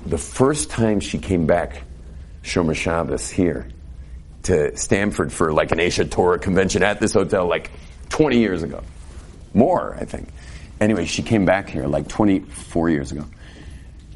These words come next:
She went to her mall, the mall she grew up in. And what happened? It's almost Shabbos, and she's like, "Okay, I gotta get a cab." She calls a cab. They're like, "Sorry, we don't have any cars." She goes outside. There are no cars. Every cab that went by had someone in it,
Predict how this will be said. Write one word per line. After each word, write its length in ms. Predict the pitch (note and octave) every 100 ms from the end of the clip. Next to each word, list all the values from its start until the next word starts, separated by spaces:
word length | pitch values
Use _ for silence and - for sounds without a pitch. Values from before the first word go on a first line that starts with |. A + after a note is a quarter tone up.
| -
She 280 | - - A2
went 220 | G#2+ G2
to 100 | C3
her 80 | C3
mall, 360 | C#3 F3 G#3+ D#3+
the 80 | C#3
mall 240 | D#3+ F3
she 140 | -
grew 220 | E3+ G3+ A3
up 200 | A3 G#3
in. 320 | D#3+ A2 D2+ - - - - - - - A2+
And 180 | G#2
what 140 | A#2 E3
happened? 600 | B2 G2 A#2+ C3+ D3+ - - - - - - -
It's 160 | - -
almost 320 | G#2 C3+ -
Shabbos, 640 | C#3 F#2+ E2+ G2 D3 -
and 120 | A#2
she's 200 | - G#2
like, 160 | G#2 G2+
"Okay, 220 | G#2+ G#2+
I 100 | F#2+
gotta 220 | G2+ G2+
get 180 | A2+ G2
a 60 | G2+
cab." 520 | - F#2 F2 E2+ G#2+ - - -
She 100 | -
calls 220 | - F#2+ G2
a 40 |
cab. 480 | - F#2 E2 F2 E2 - - - - -
They're 160 | - F#2+
like, 160 | F2+ -
"Sorry, 240 | A2 F#2+
we 100 | F2
don't 120 | F2
have 100 | E2+
any 120 | E2
cars." 320 | D2 F2+ D2+ - -
She 120 | -
goes 200 | G2+ A2
outside. 640 | G#2 F#2+ - F2+ F2+ G#2+ A2 - -
There 180 | F#2
are 140 | E2 F2+
no 120 | D#2+
cars. 440 | - D2 - - - - - - - - -
Every 180 | - A2
cab 260 | F#2+ A#2 G2+
that 60 |
went 180 | G2+ G2
by 160 | G2+ G2
had 220 | F#2+ E2+
someone 260 | - D#2+ E2+
in 100 |
it, 140 | G2